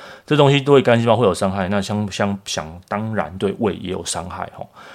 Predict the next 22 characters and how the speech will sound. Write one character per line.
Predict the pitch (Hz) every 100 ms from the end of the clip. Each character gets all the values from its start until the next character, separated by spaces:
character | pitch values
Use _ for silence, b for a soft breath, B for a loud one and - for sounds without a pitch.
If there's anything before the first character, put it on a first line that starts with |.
| B -
那 | 110 104
胃 | 131 101
里 | 87
面 | 107
有 | 101
很 | 92 87
多 | 95 98
很 | 90
多， | 90
肠 | 98 104
胃 | 120 113
道 | 110 104
有 | 98
很 | 92
多 | 101
很 | 92
多 | 95
我 | 98
们 | 82 82
的 | 90
这 | 87 98
个 | 92